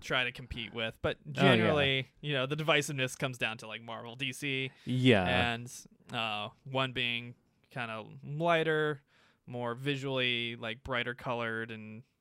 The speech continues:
Speaker 1: more, I don't know, I wouldn't say kid friendly, but just everybody friendly.
Speaker 2: Yeah.
Speaker 1: And then D C is more the kinda dark, brooding,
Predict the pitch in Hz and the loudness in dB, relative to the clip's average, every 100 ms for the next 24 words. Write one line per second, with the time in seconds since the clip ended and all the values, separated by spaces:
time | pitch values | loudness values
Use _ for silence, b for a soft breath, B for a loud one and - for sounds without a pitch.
0 | _ - 120 110 107 110 _ _ - - | _ -12 -10 -8 -10 -12 _ _ -20 -16
1 | 107 101 - 131 135 117 113 - 135 - | -14 -14 -8 -6 -6 -6 -12 -8 -10 -8
2 | 110 107 110 113 135 127 _ _ _ - | -12 -10 -6 -6 -6 -12 _ _ _ -8
3 | 120 110 104 104 110 104 104 - b b | -6 -6 -8 -6 -8 -8 -12 -16 b b
4 | b 131 120 95 90 90 123 120 117 120 | b 2 4 2 -2 -6 -6 -6 -6 -8
5 | 151 _ _ _ _ - _ _ _ 135 | -16 _ _ _ _ -20 _ _ _ 0
6 | 123 - 123 117 113 113 113 113 113 110 | 0 -2 -2 -2 -4 -8 -10 -10 -6 -8
7 | 110 120 110 123 123 123 120 120 123 117 | -6 -8 -8 -4 -2 -2 -6 -8 -6 -2
8 | 113 113 117 | 0 -2 -6